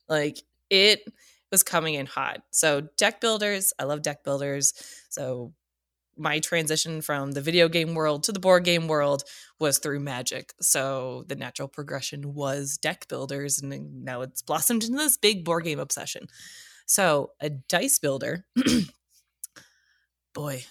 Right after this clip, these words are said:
boy, is it fun. And buying, like, little thematic, like,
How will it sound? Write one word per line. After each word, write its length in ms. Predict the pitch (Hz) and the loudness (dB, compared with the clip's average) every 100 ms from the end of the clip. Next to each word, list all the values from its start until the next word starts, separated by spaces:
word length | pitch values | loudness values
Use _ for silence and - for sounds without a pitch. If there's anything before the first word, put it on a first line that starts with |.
| _ - | _ -12
boy, 360 | 160 180 165 175 | -4 4 6 6
is 160 | 175 | 4
it 120 | 165 - | 2 0
fun. 440 | 170 160 151 147 | 0 0 -2 -4
And 300 | - 165 156 | -4 -4 -2
buying, 720 | 143 143 170 185 185 180 180 - _ _ - | 0 2 2 2 0 -4 -6 -10 _ _ -8
like, 260 | - - _ - | -8 -10 _ -10
little 380 | 175 190 208 | -6 -2 -4
thematic, 600 | 208 196 185 175 175 170 | -2 -2 2 2 2 0
like, 180 | 156 127 | -2 -6